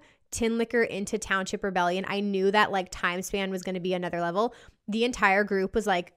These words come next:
"Who the fuck is this? This is the best thing I've ever heard."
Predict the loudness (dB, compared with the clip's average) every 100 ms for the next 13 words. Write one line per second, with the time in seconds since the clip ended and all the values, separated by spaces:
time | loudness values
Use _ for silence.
0 | -4 0 0 2 2 0 -2 -4 -2 0
1 | 0 -2 -2 -2 -2 0 0 0 -4 -2
2 | -2 0 0 0 -2